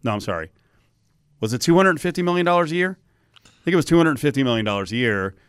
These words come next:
So with a league that's got twenty-plus teams, each team's getting ten million.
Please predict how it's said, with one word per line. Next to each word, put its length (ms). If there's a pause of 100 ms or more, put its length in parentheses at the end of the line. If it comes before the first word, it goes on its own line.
(200)
So 720
with 200
a 40
league 220
that's 160
got 160
twenty-plus 420
teams, 420
each 180
team's 180
getting 200
ten 240
million. 360